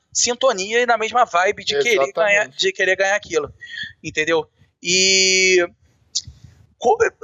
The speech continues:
Speaker 1: primeiro, primeira derrota, você vai desistir do seu objetivo? Não tem, não pode isso. Vo-, é, com a, com as derrotas que você vai pegando experiência, vai consertando seus erros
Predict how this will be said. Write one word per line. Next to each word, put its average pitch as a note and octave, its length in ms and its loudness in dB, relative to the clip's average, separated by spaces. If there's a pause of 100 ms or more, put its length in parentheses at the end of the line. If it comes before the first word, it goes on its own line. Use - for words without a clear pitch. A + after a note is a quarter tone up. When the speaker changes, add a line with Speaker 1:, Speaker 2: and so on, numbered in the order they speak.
Speaker 1:
primeiro, C4+ 480 2
primeira B3 460 0
derrota, G#3 500 2
você F#3 320 0
vai G3 180 -2
desistir F#3+ 460 0
do F#3+ 140 -4
seu F3+ 160 0
objetivo? D#3+ 840 -2 (140)
Não B3 100 -2
tem, C4 300 0
não A#3 120 -2
pode A#3+ 480 2
isso. - 320 -2 (360)
Vo-, D3 240 -6
é, F3+ 160 2
com G#3+ 160 0
a, G#3 100 0
com A3 100 -2
as G#3 120 0
derrotas G3+ 760 2 (300)
que A3 140 -2
você G#3 500 0
vai G#3 160 0
pegando F#3+ 380 0
experiência, G3 920 -2 (300)
vai F3 160 -2
consertando F#3 640 -2
seus F#3 340 0
erros A3+ 560 0